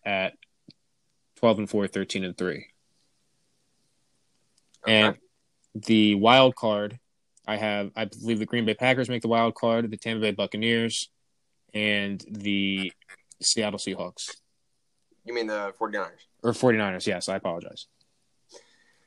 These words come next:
Speaker 2: It's a good thing I corrected you, buddy.
Speaker 1: It's been a long day. I, I had
Speaker 2: It
Speaker 1: to work,
Speaker 2: has been a long day.
Speaker 1: I work outside, and it, I had a nine-hour shift today. It, it was, and it was hot today. Yeah, it was, it's been a long day.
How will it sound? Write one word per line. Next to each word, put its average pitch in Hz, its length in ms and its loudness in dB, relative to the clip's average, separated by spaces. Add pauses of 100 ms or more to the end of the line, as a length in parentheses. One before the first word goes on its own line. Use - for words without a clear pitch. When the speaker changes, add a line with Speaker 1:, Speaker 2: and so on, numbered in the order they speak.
(200)
Speaker 2:
It's - 80 -20
a - 20 -2
good 151 140 2
thing 156 140 4
I 147 80 0
corrected 131 460 -4
you, 117 80 -16
buddy. 123 220 -2
Speaker 1:
It's 165 180 8
been 185 140 6
a 175 60 6
long 160 280 4
day. 123 200 2
I, 135 260 0
I 135 120 0
had 143 60 4
Speaker 2:
It 143 120 4
Speaker 1:
to 170 60 2
work, 180 100 0
Speaker 2:
has 160 120 -4
been 170 200 -4
a 165 60 0
long 156 320 0
day. 117 200 -6 (220)
Speaker 1:
I 143 140 0
work 143 200 2
outside, 135 720 2
and 110 140 -10
it, 107 120 -12 (180)
I 110 120 -8
had 107 120 -6
a 101 120 -12
nine-hour 117 400 -2
shift - 280 -4
today. 117 420 0
It, 117 180 -4 (180)
it 113 80 -12
was, 101 140 -8
and 104 100 -8
it 95 40 -8
was - 120 -4
hot 123 320 8
today. 110 400 2
Yeah, 98 200 -4
it - 20 -4
was, 107 180 -4
it's 123 180 -4
been 117 120 0
a 110 40 0
long 101 200 0
day. 87 180 -8